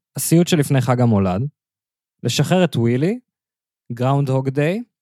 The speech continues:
לא משנה כמה ראיתם מכל אחד מהסרטים האלה, האפקט, השני-, המאייה הזאת, הכמה פריימים האלה של קופיקו משתגר,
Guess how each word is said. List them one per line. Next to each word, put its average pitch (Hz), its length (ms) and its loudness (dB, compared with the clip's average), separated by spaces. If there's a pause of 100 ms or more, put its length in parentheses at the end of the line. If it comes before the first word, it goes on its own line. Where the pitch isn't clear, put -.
(320)
לא 175 100 4
משנה 226 380 2
כמה 208 280 2
ראיתם 185 380 0
מכל 165 300 2
אחד 160 220 0
מהסרטים 156 680 -2
האלה, 202 300 2 (160)
האפקט, 120 800 0
השני-, 147 460 0
המאייה 139 560 2
הזאת, 151 300 -2
הכמה 175 300 0
פריימים 151 580 -2
האלה 110 180 -4
של - 120 -14
קופיקו 147 440 -6
משתגר, 117 800 -4